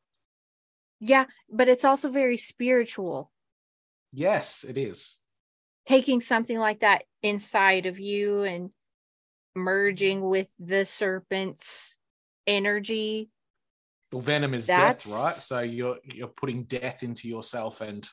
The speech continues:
Speaker 2: trying to make yourself stronger from it, inverting
Speaker 1: Yeah.
Speaker 2: what life is. It's the opposite of life.
Speaker 1: Ramses is the person who brought about in the Old Testament the seven plagues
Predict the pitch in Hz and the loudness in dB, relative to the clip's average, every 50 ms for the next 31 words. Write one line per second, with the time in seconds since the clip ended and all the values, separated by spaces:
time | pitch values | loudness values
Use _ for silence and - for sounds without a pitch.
0 | _ _ _ _ _ _ _ _ - - - 123 120 117 101 113 117 113 107 - | _ _ _ _ _ _ _ _ -14 -8 -6 -6 -6 -6 -6 -8 -10 -10 -8 -8
1 | 113 - - - - 120 110 - - - - - 117 117 117 113 110 110 104 - | -8 -8 -6 -4 -4 -4 -6 -6 -6 -8 -8 -6 -6 -6 -6 -6 -8 -10 -14 -14
2 | - - 117 113 101 82 - - - - - _ _ _ _ _ _ _ _ _ | -12 -12 -12 -12 -12 -12 -14 -14 -16 -16 -16 _ _ _ _ _ _ _ _ _
3 | - 139 135 123 110 117 117 120 117 - - 220 240 254 240 214 - - - - | -6 -6 -4 -4 -4 -2 -2 -2 -2 0 2 4 4 6 6 4 2 0 -2 -4
4 | - - _ _ _ _ _ _ - 123 127 123 127 120 - - 110 98 92 - | -6 -8 _ _ _ _ _ _ -6 0 2 4 4 4 2 -2 -10 -10 -10 -10
5 | - 98 87 - - 123 117 123 120 120 - - 104 98 - 110 117 104 78 - | -12 -12 -12 -10 -8 -6 -6 -6 -6 -8 -10 -10 -10 -10 -8 -6 -4 -4 -4 -6
6 | - - - _ _ _ _ _ _ _ _ _ _ _ _ _ _ _ _ _ | -10 -16 -20 _ _ _ _ _ _ _ _ _ _ _ _ _ _ _ _ _
7 | _ _ _ - 214 214 208 208 214 226 233 254 294 349 403 403 339 - 262 240 | _ _ _ -10 -8 -6 -4 0 0 2 2 2 2 0 -2 -4 -6 -6 -6 -6
8 | 220 208 208 214 220 226 - - - - 233 220 214 - 226 208 214 - 233 220 | -4 -4 -4 -4 -6 -6 -6 -6 0 2 2 2 2 0 -2 -2 -2 0 -2 -2
9 | 220 214 - 226 214 214 208 - 233 220 208 185 - 196 202 196 190 196 208 226 | -2 -2 -2 -2 -4 -4 -4 -4 -4 -4 -4 -4 -6 -4 -2 0 0 2 2 2
10 | 247 226 208 _ - 190 185 185 185 185 170 - - - 202 196 190 190 190 180 | 0 -2 -4 _ 0 0 2 2 2 0 0 -2 -4 -6 -6 -4 -2 0 0 0
11 | 175 180 180 - - - 220 208 202 - - - - 190 185 180 170 170 175 - | 0 0 -2 -6 -6 -2 -2 -2 -2 -2 -6 -10 -8 -6 -6 -4 -4 -6 -6 -8
12 | - _ _ _ _ _ _ _ _ _ _ _ _ _ - 208 202 - - - | -12 _ _ _ _ _ _ _ _ _ _ _ _ _ 0 0 0 0 -2 4
13 | 233 196 202 214 220 208 208 208 202 - - - - 220 214 208 202 196 196 190 | 4 4 4 4 2 0 0 -2 -4 -6 -10 -6 0 2 4 4 4 4 4 4
14 | 190 196 190 196 - - - - - | 4 2 -2 -6 -12 -12 -12 -12 -14